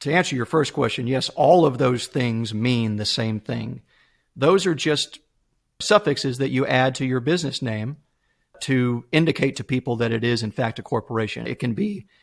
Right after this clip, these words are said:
incorporated, it can be Inc, it can be corporation, it can be corp. So all of those things mean the same thing. It's just an indication that you are a corporation, that your business is a corporation.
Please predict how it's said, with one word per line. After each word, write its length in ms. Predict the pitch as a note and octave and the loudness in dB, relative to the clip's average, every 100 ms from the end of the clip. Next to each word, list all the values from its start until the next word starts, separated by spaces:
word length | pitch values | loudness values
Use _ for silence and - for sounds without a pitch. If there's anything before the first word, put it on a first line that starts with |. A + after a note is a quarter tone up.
| _ - | _ -2
incorporated, 840 | B2+ A2+ D#3+ E3 D#3+ D#3+ E3 F3+ | -2 2 2 4 6 6 4 2
it 180 | D3+ A#2 | 0 -2
can 140 | B2 | -4
be 240 | A#2+ A#2 - | -4 -4 -4
Inc, 300 | - G3 G#3 - _ _ - | -2 -2 -4 -18 _ _ -8
it 160 | C3+ | -6
can 100 | A#2+ | -4
be 140 | A2+ A2+ | -4 -4
corporation, 880 | - D#3+ C3+ C#3 E3 - F3+ G3 F#3+ _ _ _ - | 0 0 2 0 0 -2 -6 -6 -10 _ _ _ -10
it 120 | B2+ | -6
can 100 | C3 | -4
be 140 | A#2 | -4
corp. 420 | - - F3 G#3 - - _ _ | -8 2 2 2 -2 -20 _ _
So 360 | - D3 C3+ C#3 - | -2 2 2 2 6
all 220 | F#3+ A3 | 6 6
of 80 | E3 | 4
those 220 | D#3 - | 0 0
things 300 | D3+ C#3 A#2+ | -2 -2 -2
mean 180 | C3 B2 | -2 -2
the 60 | |
same 260 | A2+ B2+ A#2 | -2 -2 -2
thing. 220 | B2+ A2 | -2 -2
It's 120 | A2 | -2
just 180 | C#3+ - | -4 -2
an 80 | A#2 | -2
indication 540 | A#2+ A#2 D3+ F3+ B2 | -2 -2 -4 -4 -4
that 180 | A2+ - | -6 -6
you 240 | A#2 A#2 | -2 0
are 180 | A2 G#2+ | 4 2
a 80 | G#2 | 0
corporation, 680 | - A#2 - A2 G2+ - A#2+ | -4 -4 -4 -6 -6 -10 -14
that 80 | - | -14
your 100 | A2 | -8
business 340 | A2+ A2 - | -6 -6 -8
is 80 | G#2+ | -12
a 60 | |
corporation. 640 | - - - A2 G2+ - | -10 -10 -10 -10 -8 -10